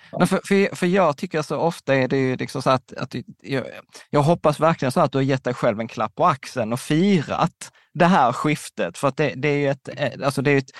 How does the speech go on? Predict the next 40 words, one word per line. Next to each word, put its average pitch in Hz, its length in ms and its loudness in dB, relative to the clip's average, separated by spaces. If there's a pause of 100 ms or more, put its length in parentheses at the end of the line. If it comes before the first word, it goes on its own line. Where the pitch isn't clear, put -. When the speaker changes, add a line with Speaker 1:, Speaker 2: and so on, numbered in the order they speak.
(440)
Speaker 2:
s-, - 160 -16 (120)
alltså 147 220 0
så 165 80 2
här, 120 160 2
även 156 240 0
om 127 120 -4
kanske 131 240 -2
mentalt, 127 640 2
du 123 80 -10
vet 117 180 -2
så - 80 -2
här, 95 160 -2 (240)
mental, 131 600 2 (220)
vad, 120 280 -8
vad 123 160 -6
ska - 140 -6
man 117 120 2
säga 107 140 0
så 104 100 0
här, 98 100 -2 (720)
det 135 80 2
mentala 143 560 2
skiftet 190 440 -4
kan 123 100 -4
många 120 240 0
gånger 110 260 0
gå 104 160 -2
ganska 107 440 -2
snabbt. - 360 0
Så 123 80 2
här, 101 140 2
innan 151 280 2
tänkte 147 300 0
jag 123 80 2
så, 98 220 -2
nu 120 180 0
tänker 104 400 -6
jag 98 200 -6
så - 140 -2
här. 143 400 2